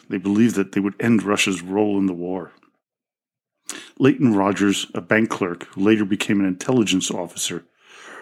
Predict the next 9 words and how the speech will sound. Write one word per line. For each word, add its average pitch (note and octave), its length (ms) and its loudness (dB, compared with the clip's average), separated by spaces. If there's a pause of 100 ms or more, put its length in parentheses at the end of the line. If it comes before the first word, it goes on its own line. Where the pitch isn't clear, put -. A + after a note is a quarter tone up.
(180)
wrote A#2+ 240 2
this C3+ 220 4
about G2 260 -2
waking G2+ 340 0
up F#2+ 160 -2
on F2+ 120 -6
October F2+ 400 -8
twenty-fifth. F2 760 -8 (640)
Quote, A#2 340 0